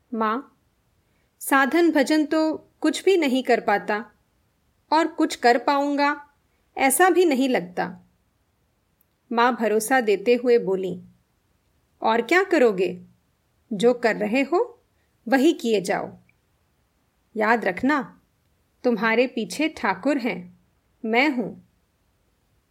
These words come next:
एक दिन राधु बीमारी के कारण छटपटा रही थी। माँ ने कहा, "देखो तो बेटा, उसे क्या हुआ है?"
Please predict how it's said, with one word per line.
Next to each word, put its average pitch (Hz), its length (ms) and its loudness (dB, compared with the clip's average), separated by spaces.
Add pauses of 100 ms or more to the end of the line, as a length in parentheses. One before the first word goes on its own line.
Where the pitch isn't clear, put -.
(1160)
एक 285 320 0
दिन 320 260 0
राधु 233 480 -2 (340)
बीमारी 240 480 0
के 311 180 -2
कारण 240 400 0
छटपटा 247 580 -4
रही 240 280 -4
थी। 180 340 -16 (1080)
माँ 220 200 -2
ने 262 160 -2
कहा, 185 500 -8 (1080)
"देखो 254 340 0
तो 339 200 -2
बेटा, 294 460 -4 (340)
उसे 330 240 -2
क्या 233 220 -2
हुआ 277 320 -2
है?" 320 340 -6